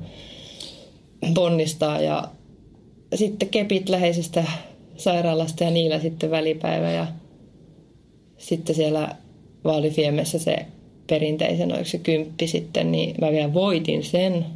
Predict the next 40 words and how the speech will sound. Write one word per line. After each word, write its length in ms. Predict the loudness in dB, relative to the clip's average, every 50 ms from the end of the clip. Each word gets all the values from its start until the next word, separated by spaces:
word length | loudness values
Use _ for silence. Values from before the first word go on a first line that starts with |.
| -14 -12 -6
Siihen 240 | -2 0 0 0 2
tuli 200 | 2 2 2 2
kesken 340 | 2 0 0 0 0 -2 0
kisa 300 | 2 0 2 2 0 0
semmonen, 320 | 0 0 0 0 -2 -2 -2
että 120 | -2 -2
se 60 | -2
alkoi 180 | -2 -2 -2 -2
särkeä 400 | 0 0 0 0 0 0 -2 -2
niin 180 | -2 -2 -4 -2
paljon, 220 | -2 -2 -2 -2
että 120 | -4 -6 -10 -18 -18 -10 -4 -2
mä 60 | 0
olin 120 | 2 2
jo 60 | 0
karussa, 480 | 2 0 0 2 2 0 0 0 0 0
mut 120 | 0 0 -2
sitten 260 | -4 -4 -2 -4 -2
Petra 380 | 0 0 -2 -2 -2 -2 -2 -2 -4 -6 -4
Maidit 340 | -2 0 0 0 -2 -2 -2
sai 200 | -2 0 0 0
mut 160 | -2 -4 -4
kiinni, 340 | -2 -2 0 0 0 -2 -4
kun 260 | -6 -4 -6 -6 -6 -6 -20 -20 -20 -20 -20 -20 -20 -12 -2 -2
vähän 180 | 0 0 2
aikaa 200 | 0 2 2 2 2
mä 100 | 4 2
olin, 100 | 2 2
että 120 | 2 2
en 60 | 2 2
mä 100 | 2 2
pysty 360 | 2 0 -2 0 -2 0 2
hiihtää. 480 | 2 0 0 -2 -2 -2 -2 -2 -2 -4 -8 -14 -20 -20 -20 -20 -18 -8
Sit 200 | -6 -6 -2 0
mä 80 | 0 2
jotenkin 360 | 2 2 2 0 0 0 0
sain 280 | 0 0 0 0 -2 -2
siitä 240 | 0 0 0 0 0
toivuttua 600 | 0 2 2 2 2 0 -2 -4 -4 -2 0 2 2
ja 80 | 0